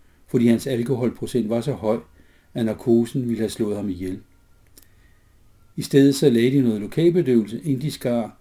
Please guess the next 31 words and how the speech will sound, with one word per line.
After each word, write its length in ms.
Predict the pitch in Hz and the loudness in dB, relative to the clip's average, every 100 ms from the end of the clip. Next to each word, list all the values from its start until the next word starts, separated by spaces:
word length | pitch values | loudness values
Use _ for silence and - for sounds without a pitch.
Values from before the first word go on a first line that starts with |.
| - | -6
ind 240 | 165 202 - _ _ - | -2 -2 -6 _ _ -8
og 100 | 131 | -4
fik 160 | 147 - | -4 -4
stoppet 380 | 110 104 117 117 | -4 -2 -2 -4
blødningen. 600 | 101 85 92 98 90 87 _ _ _ _ _ _ _ _ _ _ | -6 -4 -6 -8 -10 -18 _ _ _ _ _ _ _ _ _ _
Han 140 | - 117 | -4 2
nikker 220 | 117 131 | 2 2
lidt 200 | 120 - | 0 -4
eftertænksomt 880 | 127 - 123 - 143 - 123 107 - - - - | -6 -6 -6 -2 -2 -2 -4 -6 -10 -12 -8 -6
og 100 | 120 | -6
siger, 320 | - 131 120 | -4 2 2
at 120 | 123 110 | 2 -2
hvis 160 | 113 | -2
han 80 | 131 | 0
ikke 140 | 143 | 0
var 60 | 165 | 0
kommet 360 | 165 123 110 127 | 0 0 2 2
ind 260 | 139 - - | 2 0 -8
med 100 | 123 | -10
fuld 240 | - 160 | -2 -2
udrykning, 580 | 123 120 131 117 117 117 _ _ - _ | 2 2 0 -2 -6 -8 _ _ -20 _
så 140 | - 139 | -6 0
kunne 140 | 135 | 0
han 100 | 123 | 2
have 280 | 117 110 101 | 0 0 -4
blevet 280 | 107 101 - | -6 -8 -8
kvalt 400 | - 127 123 - | -2 0 -2 -8
i 100 | 127 | -8
sit 180 | 120 101 | -6 -8
eget 260 | 92 101 | -8 -8
blod. 260 | 117 101 | -6 -8